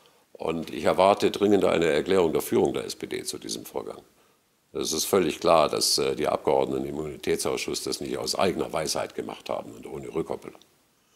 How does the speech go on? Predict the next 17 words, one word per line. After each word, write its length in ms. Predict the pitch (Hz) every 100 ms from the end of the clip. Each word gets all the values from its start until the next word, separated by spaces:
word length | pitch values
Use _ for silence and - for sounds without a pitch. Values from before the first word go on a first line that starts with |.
| _ _ _ _ - - - - -
Also 260 | - 92
wenn 80 | 98
die 80 | 101
Sozialdemokratie 880 | 98 90 101 113 117 95 95 92 85
sich 260 | 82 -
hergibt 380 | 151 156 143 -
dafür, 340 | - - 65 - - _ _ _
diese 220 | 82 71
Kriminalisierung 960 | - 92 95 85 85 76 98 139 82 65 - - -
von, 320 | 73 71 67
äh, 420 | 69 67 65 64 -
passivem, 600 | 135 107 101 80 69 62 - _ - _ _ _
friedlichen 500 | - 120 113 87 92
Widerstand 560 | 107 87 - 71 64 - -
gegen, 380 | 71 73 65 60
äh, 220 | 58 60
Nazi-Auftritte, 880 | 90 110 107 - 73 - 78 -